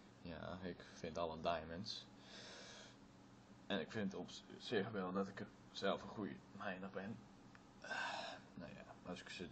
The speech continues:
tenminste niet ga cheaten. Oh ja.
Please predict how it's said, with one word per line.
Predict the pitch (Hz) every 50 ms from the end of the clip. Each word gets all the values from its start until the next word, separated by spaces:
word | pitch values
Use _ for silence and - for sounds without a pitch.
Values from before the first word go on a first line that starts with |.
| - -
tenminste | - - 85 80 82 - -
niet | 82 78 78 -
ga | - - -
cheaten. | - - 87 87 - - - - - - - - - - - - - - - - - - - - - - - - - - - - - - - - - - - - - - - - - - - - - - - - - - - - - - - - - - - - - - - - - - - - - - - -
Oh | 151 135 127 123
ja. | 113 110 101 -